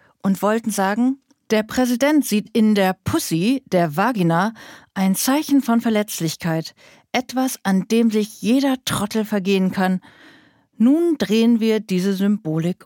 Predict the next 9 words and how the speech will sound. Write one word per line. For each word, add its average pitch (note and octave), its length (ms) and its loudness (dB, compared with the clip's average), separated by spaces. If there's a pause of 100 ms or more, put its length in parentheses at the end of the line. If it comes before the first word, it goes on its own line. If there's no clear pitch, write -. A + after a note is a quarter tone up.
(120)
um. C#3 340 -8 (800)
Wir F#3+ 100 0
machen C4+ 300 2
daraus C4+ 320 0
ein G3 100 0
Zeichen B3 420 0
von B3 220 0
Kraft, - 400 -6
Gemeinschaft A#3+ 720 0